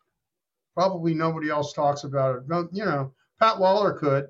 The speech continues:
some other older guys, they, we, they could talk about it. Standout games for me, you know, High Speed was a monster. We sold, like, I don't know, close to sixteen thousand.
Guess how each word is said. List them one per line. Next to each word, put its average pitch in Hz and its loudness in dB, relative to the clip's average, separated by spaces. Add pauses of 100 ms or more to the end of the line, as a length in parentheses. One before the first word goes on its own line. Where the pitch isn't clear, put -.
some 165 -2
other 185 0
older 160 -2
guys, 139 2
they, 165 -4
we, 160 -8
they 160 -4
could 160 -10
talk 139 -8
about 120 -14 (100)
it. - -20 (880)
Standout 226 0
games 185 0
for 190 -8
me, 196 0
you 208 -8
know, 160 -2
High 190 2
Speed 202 -4
was 143 -2
a 156 -4
monster. 165 0
We 147 -4
sold, 165 -2
like, 156 -2 (320)
I 160 -2
don't 147 -2
know, 135 -4
close 180 0
to 175 -4
sixteen 170 -2
thousand. 147 0